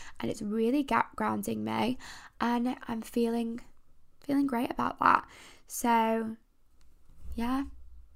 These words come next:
And also, just listening to podcasts. Now, s-, I kind of went through this stage where I was only listening to, like, educational podcasts. Although I love educational podcasts, and I can give anyone who's wants new pod,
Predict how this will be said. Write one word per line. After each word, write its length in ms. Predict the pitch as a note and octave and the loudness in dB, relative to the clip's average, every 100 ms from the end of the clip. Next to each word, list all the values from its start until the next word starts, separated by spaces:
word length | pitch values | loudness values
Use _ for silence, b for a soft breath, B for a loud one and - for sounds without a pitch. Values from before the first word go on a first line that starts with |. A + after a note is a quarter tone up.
| - - | -6 6
And 220 | C4 C4+ - | 6 6 2
also, 640 | E4 E4+ - A#3 A3 A3+ - - | 2 2 2 2 2 0 -8 0
just 300 | E4+ F4+ - | 2 2 0
listening 520 | C4 B3+ - B3+ A#3+ | 0 0 -2 -4 -4
to 80 | A#3 | -8
podcasts. 500 | - G#3+ - A#3 - | -8 -8 -6 -8 2
Now, 100 | B3+ | 2
s-, 220 | C4 - - | 2 -4 2
I 380 | C#4+ D#4+ F4 F4+ - - | 4 6 4 0 -12 -14
kind 400 | - - C4 C#4 | -10 0 2 2
of 100 | D#4+ | 2
went 220 | C#4 C#4 | -2 -4
through 100 | - B3 | -4 -4
this 160 | A#3 | -6
stage 300 | - - - | -6 -6 -2
where 80 | A3 | -2
I 40 | A3+ | -2
was 80 | - | -2
only 220 | A3 A3 | -2 2
listening 300 | C4 C4 C4 A#3+ | 2 2 2 2
to, 80 | |
like, 140 | A3+ - - | 0 2 6
educational 680 | G3+ B3 - A3 G#3 A#3 | 6 6 2 0 0 2
podcasts. 460 | A3 A3+ - A#3+ B3+ B B B B - | 4 4 6 6 4 B B B B 8
Although 280 | C#4+ D4 D4+ | 10 10 8
I 100 | E4+ | 6
love 180 | D#4+ - | 4 4
educational 500 | - A#3 A3+ A3+ A#3 | 2 0 -2 -4 -6
podcasts, 380 | - G3+ G3+ G3+ | -6 -6 -6 -6
and 80 | A3+ | -2
I 100 | A3 | -2
can 180 | A3+ A3+ | -2 -2
give 200 | A3 G#3 - | -2 2 2
anyone 240 | C4 C#4+ | 4 2
who's 200 | D4+ C#4+ - - - | 0 -2 -8 -18 -6
wants 320 | A3 A3+ - | -4 -4 -8
new 160 | - G#3 | -8 -6
pod, 160 | - | -4